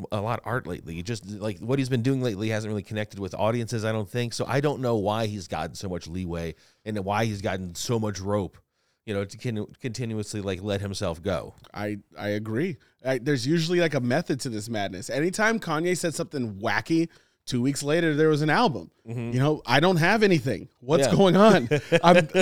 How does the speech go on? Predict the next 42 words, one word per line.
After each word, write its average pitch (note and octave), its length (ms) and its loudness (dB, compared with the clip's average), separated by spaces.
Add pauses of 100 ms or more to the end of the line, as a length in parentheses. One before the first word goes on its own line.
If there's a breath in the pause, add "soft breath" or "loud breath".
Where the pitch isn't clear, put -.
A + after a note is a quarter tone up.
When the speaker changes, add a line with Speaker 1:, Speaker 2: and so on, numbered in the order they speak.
(160)
Speaker 2:
it's G3 260 2
like A#3 220 6
when A#3+ 140 2
you A#3+ 100 4
take, G3 420 2
you F#3 140 0
know, G3 140 2
like, G3 260 6
when E3+ 140 4
you E3 120 6
were D#3+ 140 6
in C#3 140 4
school B2+ 420 4
and A#2+ 100 2
you A#2+ 60 2
got A#2 200 0
that A2 200 0
ecstasy A#2 460 -6
pill D3+ 260 -4
for B2 120 -8
your G2 100 -6
buddy, A#2 340 -2 (280 soft breath)
you A2 100 -8
took E3 280 2
the C#3+ 160 2
ecstasy, C3+ 520 -2 (180 soft breath)
nothing C#3+ 400 0
happened. C#3 400 0
You're D3+ 80 6
like, C3+ 160 4 (180 loud breath)
"Okay, D3+ 360 0
cool. D3+ 320 4
I B2 60 2
got C#3 200 4
the D3 80 -2
drugs C#3+ 480 2
and C#3+ 100 4
none D#3+ 120 6
of D#3+ 120 4
the D#3 120 6
effect. F3+ 480 2 (340 soft breath)
Awesome." C3 560 2